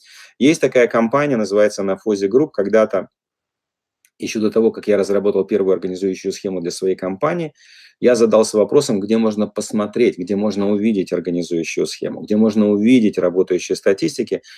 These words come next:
Это было около двадцати лет назад. И единственная компания, которую я увидел, это была маленькая компания, которая торговала оптом, а, продавала продукты питания, и у неё был один с-, гипермаркет, а, неподалёку от города Киева, это компания Fozi.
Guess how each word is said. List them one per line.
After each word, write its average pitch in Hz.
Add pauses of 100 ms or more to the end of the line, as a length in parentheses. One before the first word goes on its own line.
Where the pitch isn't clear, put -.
(120)
Это 117
было 117
около 98
двадцати 104
лет 95
назад. 104 (840)
И 117
единственная 113
компания, 113
которую 101
я 101
увидел, 156
это -
была 123
маленькая 185
компания, 110 (360)
которая 127
торговала 123
оптом, 135 (460)
а, 98
продавала 123
продукты 110
питания, 147
и -
у 117
неё 131
был 113
один 107
с-, -
гипермаркет, 113 (140)
а, 90
неподалёку 104
от 98
города 101
Киева, 151
это 107
компания 117
Fozi. 87